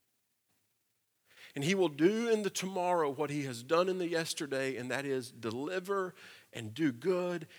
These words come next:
and be good, and he will continue to do those things. God doesn't want us to live in this tense, frantic, crazy restlessness. And I believe that this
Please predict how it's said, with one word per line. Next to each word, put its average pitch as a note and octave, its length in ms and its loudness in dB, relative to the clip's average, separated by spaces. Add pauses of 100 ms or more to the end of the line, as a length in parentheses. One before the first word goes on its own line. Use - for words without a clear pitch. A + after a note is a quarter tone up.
(140)
and A2 180 -10
be A#2 140 -4
good, F3 500 -2 (300)
and B2 120 -6
he C3+ 100 -4
will A#2 100 -4
continue F#3+ 640 -2
to F#3 140 -6
do D#3+ 200 2
those C#3+ 260 -4
things. A#2+ 720 -10 (2500)
God C#3+ 220 -4
doesn't C#3 260 -2
want B2+ 220 -2
us A2 160 -6
to A#2 100 -8
live C3 300 -4
in G#2+ 100 -4
this F#2+ 340 -8
tense, - 760 -10
frantic, B2 800 -12 (120)
crazy A#2 680 -6 (340)
restlessness. G#2+ 680 -6
And G2+ 140 -6
I A#2+ 80 2
believe D#3+ 360 -2
that B2+ 180 -6
this A2 260 -4